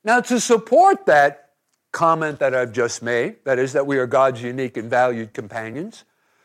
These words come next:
to support this, we only need to think of the Bible's teaching concerning Christ as the bridegroom and the church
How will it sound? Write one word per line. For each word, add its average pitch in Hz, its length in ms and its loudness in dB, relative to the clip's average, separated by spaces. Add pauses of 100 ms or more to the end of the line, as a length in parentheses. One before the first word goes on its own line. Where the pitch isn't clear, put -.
(140)
to 214 120 0
support 247 600 2
this, 147 320 -4
we 202 240 -4
only 254 420 0
need 214 400 -2
to 214 100 -2
think 180 380 -4
of 175 120 -4
the 185 100 2
Bible's 165 560 0
teaching 220 880 -10 (680)
concerning 220 880 0 (300)
Christ 208 500 2
as 175 220 0
the 185 100 4
bridegroom 175 1000 2 (420)
and 214 220 2
the 220 80 4
church 220 560 2